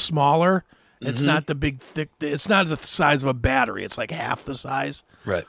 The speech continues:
Speaker 1: I think it might be an M forty or a forty something,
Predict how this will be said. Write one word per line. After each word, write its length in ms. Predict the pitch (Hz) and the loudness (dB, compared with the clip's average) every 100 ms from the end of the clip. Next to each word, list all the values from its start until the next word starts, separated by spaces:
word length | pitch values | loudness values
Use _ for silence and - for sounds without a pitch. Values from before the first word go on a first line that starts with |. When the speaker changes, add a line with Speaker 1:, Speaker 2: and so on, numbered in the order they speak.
| _ | _
Speaker 1:
I 80 | - | -6
think 180 | 151 180 | 0 2
it 80 | 147 | 4
might 180 | 151 143 | 2 2
be 120 | 127 | 0
an 80 | 123 | 0
M 160 | 127 131 | 0 -2
forty 480 | - 123 120 120 120 | -4 -2 0 0 -2
or 140 | 107 | -2
a 220 | 98 95 101 | -2 -4 -8
forty 560 | - 143 127 120 120 113 | -8 -4 -2 -4 -8 -10
something, 440 | - 117 113 107 | -10 -10 -10 -14